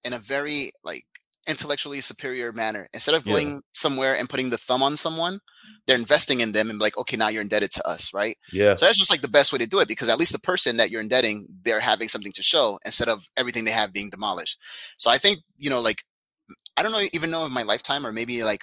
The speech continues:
Speaker 1: when I'm in my sixties or something,
Speaker 2: Mm-hmm.
Speaker 1: maybe then, um, this brics movement has, actually, I can never say never, but the dollar is so dominant that I don't see it something that I'm, like, worried about in, like, the next ten years as far as, like,
Speaker 2: Okay.
Speaker 1: brics, right?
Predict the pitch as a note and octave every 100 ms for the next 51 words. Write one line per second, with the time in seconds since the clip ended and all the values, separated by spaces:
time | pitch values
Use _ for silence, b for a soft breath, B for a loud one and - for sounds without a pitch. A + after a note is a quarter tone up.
0 | - G#2+ G#2+ G#2+ G2+ F#2 - G#2 - G#2
1 | G2+ G2 G#2+ A2+ A2 - B B G2+ A2
2 | A#2+ A2+ A#2 A#2 A#2 A2+ A2 - G#2+ G#2+
3 | - A#2+ - A#2+ A2+ - - A2+ A2+ -
4 | B B B A#3 - - E3+ G#3 E3+ -
5 | C3 A2+ A2 - A#2 G2 F2+ A#2 - _
6 | A#2+ B2 - B3 F3 C#3 - C#3+ G#2+ G#2
7 | G2+ F2 E2+ _ _ _ _ _ - A#2
8 | - D#3 E3 - D3+ - C3+ C#3 B2+ A#2+
9 | A#2 G#2+ - _ _ G#2 A#2 A2+ G2+ G#2
10 | - F#2+ F#2 F#2+ - - F#2 F2 D#2 -
11 | - G2 - F#2 F2+ G2 D2+ - - _
12 | - G#2